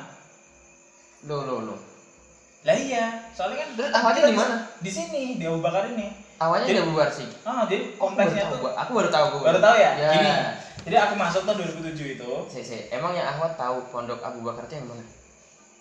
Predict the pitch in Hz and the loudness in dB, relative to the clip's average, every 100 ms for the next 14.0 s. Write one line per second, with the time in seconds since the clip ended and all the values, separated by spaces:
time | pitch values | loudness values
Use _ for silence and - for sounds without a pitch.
0 | - _ - 160 165 233 185 151 - 185 | -20 _ 0 0 2 -4 -6 -6 -6 -4
1 | 208 190 175 180 196 196 202 175 147 127 | -2 -2 -2 -2 -6 -8 -8 -10 -10 -12
2 | 123 - - 131 123 - 101 - - 92 | -14 -18 -20 -18 -18 -16 -16 -16 -20 -20
3 | - 139 151 170 165 151 151 170 180 180 | -8 -4 -2 -2 -6 -4 2 4 4 0
4 | 185 180 175 170 165 147 156 147 - - | -2 -2 -2 -4 -4 -6 -2 -2 -2 -16
5 | - 151 139 113 - 143 214 - 196 226 | -12 -8 -8 -10 -12 -2 0 2 0 0
6 | 226 175 175 170 175 - 160 160 165 160 | 0 -2 -2 -2 -4 -6 -4 -2 -4 -4
7 | 165 170 160 165 160 175 165 165 160 160 | -4 -4 -8 -8 -6 -4 -4 -2 -2 -2
8 | 156 143 147 147 143 208 175 156 143 165 | -4 -8 -6 -2 -2 -2 -4 -4 -4 -4
9 | 175 170 185 160 143 151 131 123 - 113 | -2 -4 -4 -6 -8 -10 -12 -14 -18 -18
10 | 117 123 107 143 160 170 165 165 165 160 | -10 -8 -6 2 2 2 -2 -2 -2 -6
11 | 165 156 147 156 156 127 120 - - 131 | -6 -6 -10 -12 -6 -6 -6 -12 -20 -10
12 | 131 131 131 160 160 - 147 143 139 139 | -8 -8 -10 -12 -16 -8 -2 0 0 -4
13 | 156 160 151 151 151 135 131 127 127 | -10 -6 0 0 0 -6 0 0 0